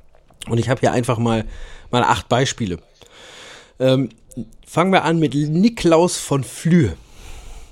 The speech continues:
Ja, der Schweizer Bauer Niklaus von Flüe ist vierzehnhundertsiebenundsechzig auf die Idee gekommen, ich werde jetzt Einsiedler.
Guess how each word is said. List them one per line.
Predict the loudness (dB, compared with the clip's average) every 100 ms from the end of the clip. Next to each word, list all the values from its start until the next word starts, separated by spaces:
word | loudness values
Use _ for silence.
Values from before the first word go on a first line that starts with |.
| _ _ _ -14
Ja, | -4 -2 0
der | -2
Schweizer | -2 -2 -2 0
Bauer | 2 2 2
Niklaus | 0 0 -2 0
von | -4 -6
Flüe | -4 4 6 6 2 -8 -20 -20 -20 -20 -20 -20 -20 _ _ _ _
ist | -2 2
vierzehnhundertsiebenundsechzig | 2 2 2 2 2 2 0 2 2 4 2 2 -2
auf | 0
die | 0
Idee | 4 4
gekommen, | 4 2 2 2 -2 -10 -20 -20 -20 -20 -10 -10 -4 -2
ich | 2
werde | 4
jetzt | 2 0
Einsiedler. | -4 -4 -6